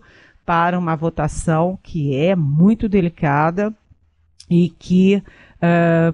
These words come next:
pode criar bastante, vamos dizer assim, agitação ali,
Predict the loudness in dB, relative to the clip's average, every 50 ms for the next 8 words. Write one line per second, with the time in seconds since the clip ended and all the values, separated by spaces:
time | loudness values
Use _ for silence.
0 | -2 _ 2 2 4 4 2 0 -2 -4 -8 -10 -10 -8 -8 -6 -4 -2 -2 0
1 | 0 -2 -2 -4 -4 -6 -4 -4 -6 -6 -8 -4 -2 0 2 2 0 -2 -4 -8
2 | -6 -4 -2 0 0 -2 -4 -10 -18 -20 _ _ -2 -2 -2 0 -2 0 0 0
3 | 0 -2 -4 -6 -4 -4 -2 -2 -2 -2 -2 -2 -4 -4 -4 -2 -4 -4 -4 -4
4 | -4 -2 0 0 2 2 0 0 -2 -2 -4 -4 -4 -4 -6